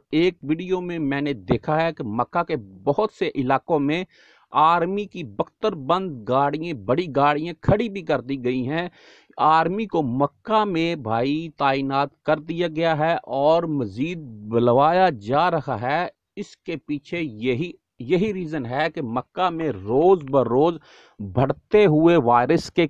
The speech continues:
کیس ہیں۔ تو مکہ کو بھی اب لوگ چوبیس گھنٹے کا کرفیو تو مکہ میں پہلے لگا ہوا تھا، لیکن مکہ کے اب کچھ علاقے جو ابھی تک شو نہیں کیے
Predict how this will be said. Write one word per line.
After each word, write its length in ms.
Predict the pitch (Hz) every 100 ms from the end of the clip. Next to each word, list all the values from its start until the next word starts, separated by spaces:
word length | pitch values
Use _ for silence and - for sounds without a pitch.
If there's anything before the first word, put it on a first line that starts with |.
| -
کیس 340 | 196 196 -
ہیں۔ 160 | 107 78 - - - -
تو 100 | 190
مکہ 380 | 143 156 - 208
کو 160 | 214 202
بھی 180 | 214 214
اب 160 | 185
لوگ 300 | 190 196 202 180
چوبیس 340 | 180 175 202
گھنٹے 340 | 180 180 180 196
کا 100 | -
کرفیو 380 | 202 180 - 208
تو 120 | 196
مکہ 280 | 180 - 190
میں 160 | 190 180 _
پہلے 340 | 196 - 196
لگا 240 | 170 139 143
ہوا 240 | 139 135
تھا، 280 | - 143 151
لیکن 520 | 123 120 131 170 160 117
مکہ 280 | 147 - 180
کے 180 | 180 196
اب 180 | 170 151 -
کچھ 260 | 254 233 - -
علاقے 520 | 175 160 147 196 147 - - _ -
جو 200 | 127 -
ابھی 240 | 160 160 202
تک 260 | - 185
شو 360 | - - 202 220
نہیں 280 | 196 143 156
کیے 300 | 147 143